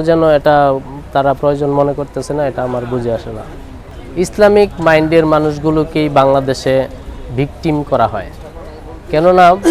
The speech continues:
ইসলামিক মাইন্ডের মানুষ, ইসলামিক চিন্তাবিদ এবং মাদ্রাসার ছাত্র, মাদ্রাসার শিক্ষক,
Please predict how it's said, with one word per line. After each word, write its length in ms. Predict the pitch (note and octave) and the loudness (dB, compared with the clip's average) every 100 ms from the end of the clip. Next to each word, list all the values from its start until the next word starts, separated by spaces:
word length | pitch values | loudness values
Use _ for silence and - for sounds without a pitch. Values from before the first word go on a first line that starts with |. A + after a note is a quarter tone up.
| E4+ A#3+ | 4 2
ইসলামিক 400 | - F#3 F3+ F3 | 0 2 2 2
মাইন্ডের 340 | D3+ D3 D3+ D3+ | 2 4 4 2
মানুষ, 280 | D3 C#3+ C3+ | 2 0 -2
ইসলামিক 400 | D3+ - D#3 D3 | -6 -2 0 0
চিন্তাবিদ 540 | - D#3+ D#3 D3 C3+ B2+ A#2+ C3 | -2 -2 2 2 2 -2 -4 -2
এবং 160 | C#3 C3 B2+ C3 C3 | 0 0 -2 -8 -10
মাদ্রাসার 520 | B2+ C3 C3+ - C3+ - | -2 -2 -2 -4 -4 -2
ছাত্র, 300 | C#3 C3 - | -2 -2 -4
মাদ্রাসার 440 | C3 C3 B2 C3+ - | -4 -4 -4 -6 -4
শিক্ষক, 380 | D3 C3 - A#2 | -6 -4 -4 -4